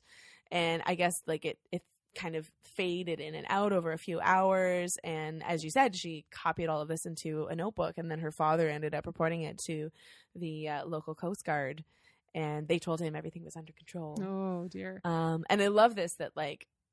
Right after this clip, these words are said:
Speaker 1: Betty, I mean, why would she get rid of it? Jeez.
Speaker 2: Right.
Speaker 1: Um, she still, she held on to this notebook until she was showing it to this investigator in, like,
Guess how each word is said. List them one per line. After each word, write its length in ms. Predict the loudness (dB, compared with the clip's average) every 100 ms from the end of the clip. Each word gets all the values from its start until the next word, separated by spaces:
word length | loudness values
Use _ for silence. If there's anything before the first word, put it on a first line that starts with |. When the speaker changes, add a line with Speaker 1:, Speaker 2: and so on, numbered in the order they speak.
| _
Speaker 1:
Betty, 600 | -4 2 2 2 -2 -4 -2 2
I 80 |
mean, 160 | 2 2
why 180 | 4 4
would 120 | 2
she 100 | -4
get 120 | -2
rid 140 | -2 -2
of 80 | -2
it? 120 | -4 -4
Jeez. 140 | 4
Speaker 2:
Right. 240 | 4 4 2
Speaker 1:
Um, 160 | 2
she 160 | 0 -2
still, 280 | 0 4 4 2
she 120 | -4
held 300 | 2 2 2
on 220 | 0 0
to 60 | -2
this 200 | -6 -4
notebook 560 | -4 -4 -4 -2 -2 -4 -8
until 320 | -8 -6 -6
she 200 | -6 -6
was 120 | -6
showing 260 | -6 -6 -6
it 100 | -8
to 80 | -10
this 160 | -10 -8
investigator 600 | -6 -6 -4 -6 -6 -10
in, 300 | -10 -12 -14 -18 _ _
like, 120 | -10